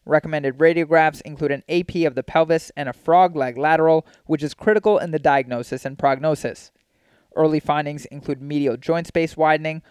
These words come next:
which is the earliest finding, from less ossification of the head. This is measured between the teardrop and the ossification center. Other early findings include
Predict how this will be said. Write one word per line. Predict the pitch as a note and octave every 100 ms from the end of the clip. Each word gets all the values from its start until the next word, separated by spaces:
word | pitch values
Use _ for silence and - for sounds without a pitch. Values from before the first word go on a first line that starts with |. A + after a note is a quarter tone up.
| _
which | - C#3
is | C3+ B2
the | -
earliest | D3+ D#3+ E3 D3
finding, | D#3 D3 C#3+ D3 - _ _
from | - E3
less | D#3 F#3+ G3 -
ossification | D3+ - D3+ D3+ A2+ -
of | A#2+
the | B2
head. | D3+ C3+ - _ _ _ _
This | C#3+ C#3
is | C3
measured | C3+ C3+ C3+ B2+
between | C3 - B2+
the |
teardrop | A#2+ - F#3 E3+ D#3+ D#3+ -
and | C#3
the | C3
ossification | A2 - B2+ C#3 C#3 C3
center. | A#2+ A2 F#2+ - _ _ _ _ _ _ -
Other | D#3+ E3+
early | D#3+ D3+
findings | D3 D3 C#3+ C#3+ C#3
include | D3 C#3+ C3+